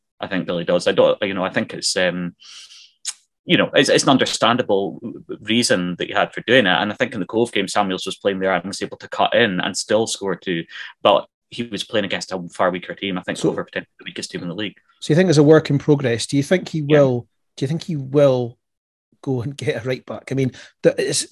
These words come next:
Speaker 2: obviously most people that you can buy will, will be off the market now, um, unless you're looking for a goalkeeper, Xander Clark from Saint Johnstone. Still, he's without a club. But if you're looking for a right back, you'd be looking for a loan signing.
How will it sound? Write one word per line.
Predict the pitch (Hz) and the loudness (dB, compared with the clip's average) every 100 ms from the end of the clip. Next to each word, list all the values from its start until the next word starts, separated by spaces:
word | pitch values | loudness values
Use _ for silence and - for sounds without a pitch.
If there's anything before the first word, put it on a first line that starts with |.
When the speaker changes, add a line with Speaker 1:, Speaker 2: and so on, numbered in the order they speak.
| _ - | _ 2
Speaker 2:
obviously | 175 180 156 | 4 6 6
most | 151 190 - | 6 4 2
people | 190 170 143 | 0 2 0
that | 143 | -2
you | 127 | -4
can | 120 | -6
buy | 113 147 113 113 - | 0 0 0 -4 -6
will, | 123 117 _ | -6 -6 _
will | - 120 | -6 -4
be | 123 | -2
off | 127 - | -2 -2
the | |
market | 120 135 135 131 | -2 -2 -2 -4
now, | 110 107 - _ _ _ - | -6 -6 -12 _ _ _ -4
um, | 117 117 113 - 120 - _ - | -2 -2 -6 -12 -16 -18 _ -2
unless | 135 131 | 0 2
you're | 131 | 0
looking | - | 0
for | - | -6
a | 117 | -2
goalkeeper, | 131 127 123 - 120 117 _ 170 | 0 0 -2 -2 -6 -8 _ -6
Xander | 131 123 120 | -4 -2 -2
Clark | - 135 135 - | 0 0 0 -6
from | 131 | -8
Saint | 117 120 | -6 -4
Johnstone. | 131 131 - | -4 -4 -6
Still, | 135 - 123 - - _ | -6 -4 -6 -10 -20 _
he's | 151 | 0
without | 135 131 | 2 0
a | 135 | 0
club. | 139 123 | 0 2
But | 139 - - - | 0 -2 -10 -2
if | - | 4
you're | 156 | 6
looking | 185 190 | 6 4
for | - 156 135 131 _ - | 4 4 4 0 _ -6
a | 135 | -2
right | 147 143 | -2 0
back, | 131 123 143 | -2 -4 -8
you'd | 131 | -6
be | |
looking | 131 131 139 | -4 -2 -2
for | 127 | -2
a | 120 | -2
loan | 117 143 | 2 2
signing. | 135 127 117 113 | 2 0 -2 -6